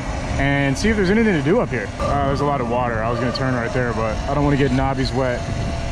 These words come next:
Anyone who's ever ridden knobbies on a mountain bike know that water does not mix well with them.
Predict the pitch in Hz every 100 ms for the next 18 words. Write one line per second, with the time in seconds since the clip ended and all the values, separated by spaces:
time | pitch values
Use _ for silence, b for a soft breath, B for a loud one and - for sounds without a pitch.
0 | - - 170 180 175 190 180 185 170 175
1 | 185 202 240 240 - - 156 156 156 185
2 | 190 233 208 180 180 170 160 123 165 190
3 | 214 196 160 180 190 165 175 - 160 170
4 | 147 123